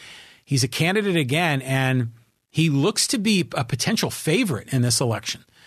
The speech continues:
So love to have him back in the podcast studio, Pete Murray. Then we'll have Catherine Cloward back in here again, 'cause she's got some new information to share,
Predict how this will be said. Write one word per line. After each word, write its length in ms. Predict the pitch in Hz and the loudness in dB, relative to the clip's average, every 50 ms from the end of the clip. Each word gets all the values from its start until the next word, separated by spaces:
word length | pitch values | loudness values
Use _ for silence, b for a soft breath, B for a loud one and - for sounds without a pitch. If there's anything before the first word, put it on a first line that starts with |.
| B B B B B | B B B B B
So 180 | B - - 139 | B -4 -2 0
love 240 | 123 123 160 233 - | 2 2 2 2 0
to 80 | 202 | -2
have 240 | 151 151 185 185 151 | -2 0 0 0 2
him 180 | - 175 185 170 | 0 0 0 2
back 240 | 160 156 147 143 - | 0 0 0 0 0
in 60 | 143 | -2
the 80 | 131 | -2
podcast 480 | 117 - 135 127 127 117 - 131 123 117 | 0 0 0 0 0 0 0 0 0 0
studio, 400 | - - - 131 120 120 123 117 | 0 0 0 2 2 2 2 0
Pete 240 | 113 - 160 175 143 | 0 0 -2 0 2
Murray. 380 | 131 123 117 110 110 113 113 113 B B B B B B B B B B _ | 2 2 2 2 2 0 -2 -4 B B B B B B B B B B _
Then 140 | 156 160 175 | -2 0 0
we'll 100 | 196 170 | 2 2
have 180 | 175 180 135 | 0 0 -2
Catherine 400 | - - 180 175 - - 190 156 | -2 -2 0 0 0 0 0 -2
Cloward 520 | - - - 165 151 170 190 202 185 151 120 | -2 -2 -4 0 0 2 2 2 0 0 0
back 280 | 120 127 120 120 117 | 0 0 0 0 0
in 120 | 135 123 113 | 2 2 4
here 200 | 117 123 120 117 | 4 4 4 2
again, 460 | 117 107 113 110 107 107 123 151 160 - _ _ _ _ _ | 2 2 2 0 2 2 0 0 -2 -6 _ _ _ _ _
'cause 120 | - 143 - | -4 -2 0
she's 200 | - 214 233 185 | 0 0 0 0
got 160 | 226 202 185 | 0 0 0
some 180 | - 165 147 143 | 2 2 2 4
new 200 | 151 175 185 185 | 2 2 0 0
information 640 | 170 165 156 - 170 147 147 151 139 - - 160 | -2 -2 0 0 0 2 2 2 0 0 0 0
to 60 | 143 127 | 0 0
share, 360 | - - - 160 147 143 | 0 0 0 2 0 0